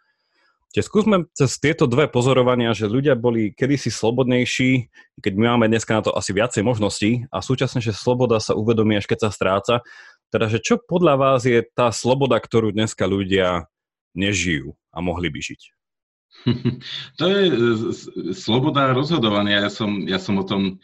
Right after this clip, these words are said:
Speaker 2: hovoril v náväznosti na to, čo je priateľné, čo nie je priateľné, ale je faktom, že to, keď teraz sa zamýšľam nad ľuďmi, ktorých ja osobne považujem za neslobodných, tak, ehm, treba povedať, že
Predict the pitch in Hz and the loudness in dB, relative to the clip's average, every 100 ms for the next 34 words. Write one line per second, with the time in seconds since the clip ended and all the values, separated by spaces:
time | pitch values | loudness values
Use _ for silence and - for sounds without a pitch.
0 | - _ - 95 104 101 95 87 95 107 | -20 _ 0 2 4 2 2 2 0 0
1 | 101 98 92 - 98 92 95 101 90 90 | -2 0 -2 -4 -2 0 0 -2 -4 -6
2 | - 107 107 98 98 98 - 98 92 92 | -4 0 0 0 0 -2 -4 -2 0 0
3 | 92 90 92 92 101 95 104 107 104 110 | -2 -2 -2 -2 -4 -4 -4 -2 0 0
4 | 110 - 123 175 202 190 185 180 180 170 | -2 -4 -4 -2 -2 -2 0 2 2 0
5 | 151 123 120 135 135 123 _ _ _ - | -2 -4 -4 -2 -2 -4 _ _ _ -6
6 | 127 - 135 127 - - - - - - | -4 0 0 0 -4 -16 -20 -20 -20 -6
7 | 110 98 113 113 123 110 92 107 113 110 | -2 0 0 0 0 0 0 0 0 0
8 | - 104 92 107 113 113 - 120 101 92 | -2 -2 0 0 0 -2 -2 0 0 -2
9 | 98 92 101 95 90 87 - 95 98 95 | -2 -2 -4 -4 -4 -4 -4 -4 -4 -4
10 | 110 113 _ - - _ - 107 - - | -4 -4 _ -20 -20 _ -8 -8 -8 -8
11 | 110 107 107 107 - _ _ _ _ _ | -4 -4 -2 -4 -8 _ _ _ _ _
12 | _ - 110 135 147 135 123 127 123 123 | _ -10 -6 -4 -4 -4 -2 0 2 0
13 | 120 113 117 | -4 -6 -4